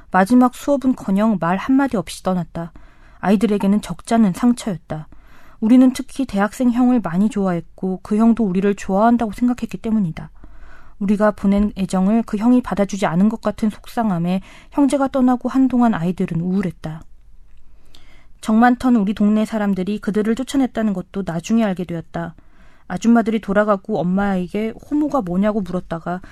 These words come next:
제대로 된 대답도 못 듣고 야단만 맞았다.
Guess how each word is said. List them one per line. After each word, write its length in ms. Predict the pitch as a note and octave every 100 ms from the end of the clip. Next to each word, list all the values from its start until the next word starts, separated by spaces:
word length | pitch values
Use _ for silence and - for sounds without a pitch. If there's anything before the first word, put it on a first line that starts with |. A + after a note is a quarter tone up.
| - -
제대로 320 | - G#3+ C4
된 240 | B3 C4+ B3
대답도 400 | G#3 G#3 - G#3+
못 180 | F3 -
듣고 360 | F3+ - G3
야단만 400 | F3 F3 A3 G#3
맞았다. 480 | E3 E3 - - E3